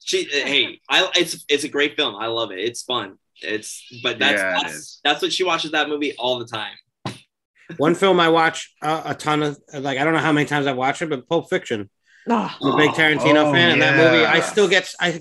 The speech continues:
Speaker 3: I get something new
Speaker 2: Like,
Speaker 3: from that
Speaker 2: "Ooh."
Speaker 3: film every time I watch
Speaker 1: Hell
Speaker 3: it.
Speaker 1: yeah.
Speaker 4: It's true. It's true. It's so true.
Speaker 2: Like, he stuck his
Speaker 3: And you
Speaker 2: watch
Speaker 3: mentioned Memento
Speaker 2: in his
Speaker 3: before
Speaker 2: ass.
Speaker 3: too, which is a phenomenal film. One of my favorite, my first introduction to Chris Nolan as a director and
Speaker 1: Yeah,
Speaker 3: writer.
Speaker 1: same,
Speaker 4: Me
Speaker 1: same. That's,
Speaker 4: too.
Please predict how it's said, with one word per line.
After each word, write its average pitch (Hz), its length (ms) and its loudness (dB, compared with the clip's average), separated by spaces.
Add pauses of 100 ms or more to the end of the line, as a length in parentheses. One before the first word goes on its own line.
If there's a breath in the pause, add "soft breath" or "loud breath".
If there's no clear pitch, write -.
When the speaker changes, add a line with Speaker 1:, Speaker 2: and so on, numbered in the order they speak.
Speaker 3:
I 175 100 2
get 190 200 0
something 185 380 0
new 165 160 2
Speaker 2:
Like, 190 80 -6
Speaker 3:
from 165 120 -4
that 151 180 -4
Speaker 2:
"Ooh." 427 40 -8
Speaker 3:
film 147 240 0 (100)
every 156 180 -2
time 147 220 -2
I 135 100 -2
watch 117 260 -2
Speaker 1:
Hell 131 100 0
Speaker 3:
it. 131 80 0
Speaker 1:
yeah. 131 300 4
Speaker 4:
It's 101 80 -6
true. 165 360 -6 (120)
It's - 220 -10
true. - 280 -16
It's 196 140 -10
so 185 180 -2
true. - 340 -12 (300)
Speaker 2:
Like, 123 200 -16
he 147 80 -14
stuck 302 200 -10
his 196 120 -10
Speaker 3:
And 139 100 -4
you 143 60 6
Speaker 2:
watch 180 140 6
Speaker 3:
mentioned 185 280 2
Memento 165 380 4
Speaker 2:
in 131 40 -2
his 131 80 -2
Speaker 3:
before 294 200 4
Speaker 2:
ass. - 120 -6
Speaker 3:
too, 151 160 0
which 127 140 -6
is 127 100 -8
a 123 60 -6
phenomenal 127 640 -2
film. 110 360 -8 (120)
One 135 120 -4
of 139 60 0
my 139 80 2
favorite, 139 500 0 (400 soft breath)
my 156 100 2
first 190 240 2
introduction 160 560 0
to 151 180 -8
Chris - 300 -4
Nolan 127 320 -2
as 113 160 -4
a 110 40 -6
director 113 480 -4
and 110 120 -4
Speaker 1:
Yeah, 104 100 2
Speaker 3:
writer. 113 160 -4
Speaker 1:
same, 151 300 0 (100)
Speaker 4:
Me 233 60 2
Speaker 1:
same. 247 180 6
That's, - 100 0
Speaker 4:
too. 415 220 8